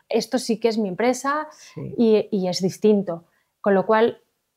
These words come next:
Speaker 1: yo no me puedo jugar mi, mi carrera de treinta años haciendo algo que no sea bueno.
Speaker 2: Efectivamente, eso le digo yo a
Speaker 1: No
Speaker 2: mis
Speaker 1: puedo.
Speaker 2: clientes. Le digo,
Speaker 1: <laughs>
Speaker 2: "Mira, si yo te cojo como cliente,
Speaker 1: <laughs>
Speaker 2: no voy a fallar. Es que no me puedo permitir el lujo de quedar mal contigo.
Speaker 1: Mm.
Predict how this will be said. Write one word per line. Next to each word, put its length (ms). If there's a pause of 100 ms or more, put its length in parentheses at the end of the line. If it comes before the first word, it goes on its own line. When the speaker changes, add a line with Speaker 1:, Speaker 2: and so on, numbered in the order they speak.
(160)
Speaker 1:
yo 200
no 100
me 120
puedo 220
jugar 460
mi, 160
mi 180
carrera 380
de 100
treinta 520
años 560 (360)
haciendo 440
algo 480
que 80
no 100
sea 160
bueno. 300 (260)
Speaker 2:
Efectivamente, 840
eso 200
le 60
digo 200
yo 120
a 40
Speaker 1:
No 60
Speaker 2:
mis 100
Speaker 1:
puedo. 140
Speaker 2:
clientes. 520
Le 160
digo, 260
Speaker 1:
<laughs> 20
Speaker 2:
"Mira, 360
si 300
yo 160
te 160
cojo 380
como 240
cliente, 720 (160)
Speaker 1:
<laughs> 160
Speaker 2:
no 340
voy 180
a 80
fallar. 600
Es 200
que 140
no 200
me 140
puedo 320
permitir 440
el 160
lujo 300
de 140
quedar 300
mal 380
contigo. 760
Speaker 1:
Mm. 160